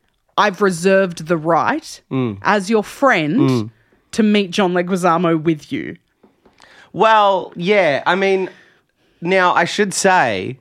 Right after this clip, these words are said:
Speaker 1: Mm.
Speaker 2: he didn't come to the
Speaker 1: Yeah.
Speaker 2: show.
Speaker 1: <laughs> Now, the reason I know he didn't come to your show is because the night that he would have come to your show, he went to the White House.
Speaker 2: Oh, which we will talk about,
Speaker 1: Which we will
Speaker 2: yeah.
Speaker 1: talk about.
Speaker 2: Um, but no, I, so,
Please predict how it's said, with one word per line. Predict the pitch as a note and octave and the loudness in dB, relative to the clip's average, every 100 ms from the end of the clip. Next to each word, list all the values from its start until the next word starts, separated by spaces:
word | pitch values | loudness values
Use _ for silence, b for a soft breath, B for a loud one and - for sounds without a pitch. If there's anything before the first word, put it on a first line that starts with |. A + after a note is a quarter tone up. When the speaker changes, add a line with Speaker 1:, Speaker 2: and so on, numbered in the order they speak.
| - | -12
Speaker 1:
Mm. | F3+ D#3 | -10 -10
Speaker 2:
he | - D#3+ | -4 0
didn't | D#3 C3+ A2+ | 0 0 -2
come | A#2+ A#2 A2 | -2 -4 -4
to | G3+ | 0
the | |
Speaker 1:
Yeah. | C4 G#3+ - - | 2 2 2 0
Speaker 2:
show. | |
Speaker 1:
<laughs> | - A#5+ C6+ - - - - - - - - - - - - - - B B | -2 -6 -10 -16 -20 -20 -20 -20 -20 -20 -20 -20 -20 -20 -20 -20 -20 B B
Now, | - D4+ | 2 2
the | C#4+ | 2
reason | D4 F#4 D4 C#4 | 2 2 2 2
I | C4+ E4 G4+ | 4 4 4
know | D4 | 2
he | A#3 A3 | 2 0
didn't | F#3+ G3 G3+ | -2 -4 -4
come | G3+ G#3 G#3 | -2 -2 0
to | G#3+ | -2
your | F3+ | -2
show | - F3+ C#3+ D3+ B B G3+ | -2 -2 -2 -6 B B -6
is | G#3+ A3+ | -4 0
because | A3+ C#4+ G#3+ | 0 0 0
the | B3+ | 0
night | C4 C4 G#3 | 2 2 0
that | G#3+ G#3 | -2 -2
he | G#3+ | 0
would | B3+ | 0
have | E4 A#3 | 0 -2
come | A#3+ G3+ | -2 -2
to | G#3 | -2
your | G3 F3 | -2 -2
show, | - F3 D#3+ F3+ B B - | 0 0 0 -2 B B 0
he | C#4 | 2
went | A#3+ G#3+ | 2 0
to | G#3+ | 0
the | |
White | G3+ A#3+ B3+ G3 | 2 2 2 2
House. | G3+ E3 G#3+ - - - | -2 0 -4 -4 -6 2
Speaker 2:
Oh, | G3 F#3 | 4 4
which | F3 - | 2 2
we | G3 F#3+ | 2 4
will | F#3+ | 4
talk | F3 G3 G3 F3+ | 4 4 4 2
about, | D#3+ C3+ A2 C4 | 2 2 4 2
Speaker 1:
Which | C#3+ | 2
we | |
will | C#3+ | 4
Speaker 2:
yeah. | C3+ A#2 | 4 2
Speaker 1:
talk | B3+ G#3 - | 2 0 0
about. | D3+ D#3 | 2 2
Speaker 2:
Um, | D3+ | 2
but | F3 E3+ | 0 2
no, | F#3 F3+ E3+ | 2 2 4
I, | E3 F#3 F#3+ F#3+ - | 4 4 2 0 -4
so, | - G#3 G3 | 2 2 2